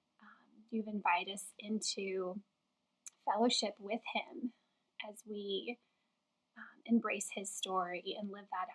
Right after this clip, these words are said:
out in our own lives as well. And so, Lord, thank you for that. I pray that you would help us to see your goodness and allowing us to be part of the story of Jesus, that we would be open to embracing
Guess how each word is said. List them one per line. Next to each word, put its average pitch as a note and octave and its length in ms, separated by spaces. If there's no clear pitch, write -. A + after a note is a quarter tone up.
out G#3 160
in F#3+ 80
our F#3 200
own G3 220
lives G3+ 640
as - 200
well. A3+ 400
And A3+ 100
so, G#3 160
Lord, G#3+ 300
thank A3+ 260
you B3 140
for G3 180
that. B3 360
I A3+ 80
pray G#3+ 160
that A#3+ 140
you A#3 120
would A#3 120
help G3 220
us D4 240
to G#3+ 80
see A3 280
your G3 180
goodness B3+ 500
and G#3+ 140
allowing G3+ 400
us A3 160
to A#3 80
be A3 140
part A#3 560
of A#3 140
the B3 60
story A#3 500
of A#3+ 100
Jesus, A#3+ 720
that - 160
we A3+ 160
would G#3+ 520
be A#3 200
open B3 420
to A3 100
embracing G3 1000